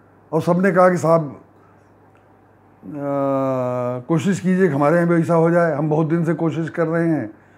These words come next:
एक कानून बना भी, लेकिन वो इतना जटिल है कि उस पर अमल ही नहीं हो पा रहा है।" नीयत एक अलग चीज़ है।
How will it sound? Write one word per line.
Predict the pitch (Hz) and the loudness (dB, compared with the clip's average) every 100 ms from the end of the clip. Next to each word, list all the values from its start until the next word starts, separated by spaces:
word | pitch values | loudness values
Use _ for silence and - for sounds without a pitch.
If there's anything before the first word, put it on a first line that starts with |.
| _ _ _ | _ _ _
एक | 156 165 | 0 0
कानून | 151 156 165 165 | 2 4 4 2
बना | 139 151 | 2 4
भी, | 185 147 110 131 - - _ _ _ 143 | 4 2 -2 -6 -14 -20 _ _ _ -6
लेकिन | 151 180 | -2 0
वो | 180 | 2
इतना | 180 165 175 | 2 2 2
जटिल | 170 151 143 190 | 2 2 2 2
है | 185 | 4
कि | |
उस | 190 190 | 2 0
पर | 170 | 0
अमल | 151 139 | 2 2
ही | 147 | 4
नहीं | 160 | 4
हो | 160 156 | 4 4
पा | 156 | 4
रहा | 156 143 | 4 4
है।" | 135 131 - _ _ _ _ _ _ _ _ _ _ _ _ - _ _ _ _ _ _ _ _ _ _ _ _ - | 0 -6 -18 _ _ _ _ _ _ _ _ _ _ _ _ -20 _ _ _ _ _ _ _ _ _ _ _ _ -6
नीयत | 151 185 226 220 | 2 6 6 6
एक | 202 196 | 4 6
अलग | 190 - | 4 2
चीज़ | 127 101 | -6 -8
है। | 87 95 | -10 -18